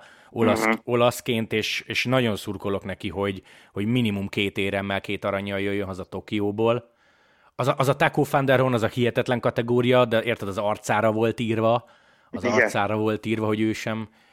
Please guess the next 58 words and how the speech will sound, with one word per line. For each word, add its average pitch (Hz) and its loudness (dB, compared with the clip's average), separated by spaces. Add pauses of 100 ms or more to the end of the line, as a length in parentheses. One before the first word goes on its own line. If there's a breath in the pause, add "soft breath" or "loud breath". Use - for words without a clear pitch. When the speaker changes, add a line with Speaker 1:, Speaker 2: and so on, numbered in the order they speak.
Speaker 1:
ő 107 -4
sem 113 -2
nagyon 117 2
hiszi 123 0
el, 123 4
de, 123 4
de 123 2
jó, 135 6
hogy 113 2
mondod 104 -2
amúgy 110 -2
Nizzolót, 117 2
és 120 -2
én 135 2
rettentően 147 0
tudok 117 0
örülni 110 0
a 104 2
kicsiknek, 110 -6
és 117 -4
most, 123 -2
hogy 123 0
az 113 2
Euló 117 4
Kométához 107 -2
ugye 107 0
van 110 -2
közünk, 104 -4 (300 loud breath)
Erik 110 -2
meg 107 -2
Marci 107 0
miatt, 107 0 (220 loud breath)
hát - -6
amit 127 2
ott 120 0
a 117 2
Zonkolán 117 0
végén 110 2
ment 110 -2
a - -2
záró 107 0
pár 104 0
száz 110 -2
méteren, 107 -4
ami 107 -4
nem 110 0
akart 107 -2
eltelni, 107 -2
az 104 -4
nagyon 110 0
súlyos 92 -6
volt. 95 -6 (200 loud breath)
Ott - -6
azért 127 4
lehetett 131 6
Speaker 2:
Hm. 123 0
Speaker 1:
neki 104 -4
szurkolni. 90 -8